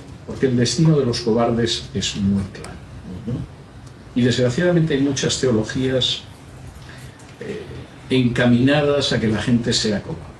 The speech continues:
y a decirles que no van a tener dificultades, ni problemas, ni ningún tipo de, de mal momento en esta vida o cosa parecida, lo cual es algo absolutamente contrario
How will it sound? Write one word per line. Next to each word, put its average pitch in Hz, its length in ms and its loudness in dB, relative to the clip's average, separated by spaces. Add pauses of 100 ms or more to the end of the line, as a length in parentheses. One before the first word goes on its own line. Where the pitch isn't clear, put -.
(1160)
y 107 100 2
a 104 60 0
decirles 131 600 2
que 104 120 0
no 110 100 4
van 110 120 2
a 107 60 -4
tener 110 220 0
dificultades, 170 1000 -2
ni 92 140 0
problemas, 175 960 0 (420)
ni 104 100 4
ningún 117 540 4
tipo 123 500 0
de, 104 520 0 (480)
de 123 220 2
mal 143 300 4
momento 135 580 2
en 120 100 2
esta 113 260 0
vida 175 340 4
o 117 40 0
cosa 113 260 -2
parecida, 113 460 0 (260)
lo 101 100 -2
cual 135 260 -2
es 120 120 -4
algo 135 440 0
absolutamente 113 720 2
contrario 123 640 2